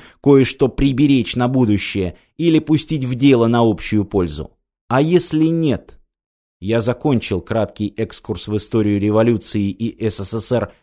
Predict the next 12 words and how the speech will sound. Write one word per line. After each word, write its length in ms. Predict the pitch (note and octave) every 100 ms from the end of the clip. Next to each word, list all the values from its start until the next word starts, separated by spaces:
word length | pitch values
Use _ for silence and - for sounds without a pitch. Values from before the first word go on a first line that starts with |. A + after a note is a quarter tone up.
| _
времён 360 | G2 A#2+ A2+ G#2+
Сталина 600 | - E3+ E3+ D#3 D3 C3+ _ _
и 100 | C#3
окинул 460 | D3 C#3 D#3 C#3 B2+
парней 400 | - A#2+ C3 B2+
внимательным 560 | G#2+ A#2 A2+ - G#2+ G#2
взглядом. 560 | F#2+ G2 D#2 D#2 - - - _ _ _
Но 120 | B2
есть 320 | F3+ A#3 A3
и 60 | G#3+
другой 400 | F#3 F3+ B2 G#2
путь. 400 | - F#2 - -